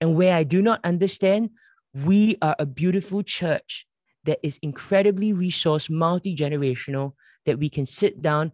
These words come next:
and go, "Could you share with me a little bit more?" New world, absolutely new possibilities. To some people, I know it's not new world, new possibilities. To some people, it's new world, "Aya,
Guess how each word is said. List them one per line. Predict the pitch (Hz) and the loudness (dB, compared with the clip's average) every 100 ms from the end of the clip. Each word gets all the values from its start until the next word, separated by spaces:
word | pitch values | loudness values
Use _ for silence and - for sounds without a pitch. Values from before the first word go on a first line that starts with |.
| _ _ | _ _
and | 143 143 135 | -4 0 2
go, | 147 147 - _ _ | 2 0 -4 _ _
"Could | 196 - | -8 -2
you | 170 | 0
share | 170 - 156 | 0 2 2
with | 147 - | 2 0
me | 147 139 - | -2 -2 -2
a | 143 | -4
little | 131 135 131 | 0 0 0
bit | 131 - | -2 -4
more?" | 123 117 110 - _ _ _ _ _ | -6 -6 -8 -14 _ _ _ _ _
New | 139 156 190 202 | 0 4 6 6
world, | 175 151 147 151 _ _ _ _ _ _ | 6 4 4 0 _ _ _ _ _ _
absolutely | 180 185 - 190 160 - 147 | -2 -2 -2 -2 -2 -2 -2
new | 139 139 | -2 -2
possibilities. | - 123 - 120 120 113 117 104 | -2 -4 -4 -4 -4 -4 -6 -8
To | - | -8
some | - 220 311 | -2 0 2
people, | 214 170 185 - | 0 2 2 2
I | 147 | 2
know | 165 | 2
it's | 165 | 2
not | 185 151 | 0 2
new | 160 160 | 2 4
world, | 165 | 4
new | 165 165 | 2 2
possibilities. | 147 135 160 139 135 131 160 180 - - _ - | 0 0 -2 2 0 2 -2 -2 -8 -20 _ -8
To | 156 | -4
some | - 233 240 | 2 2 2
people, | 180 180 185 | 0 2 2
it's | 139 - - _ _ - | 2 0 -6 _ _ 0
new | 156 202 190 | 4 6 6
world, | 180 185 185 - _ - | 6 4 2 -4 _ 0
"Aya, | 160 175 180 180 175 | 4 6 6 6 4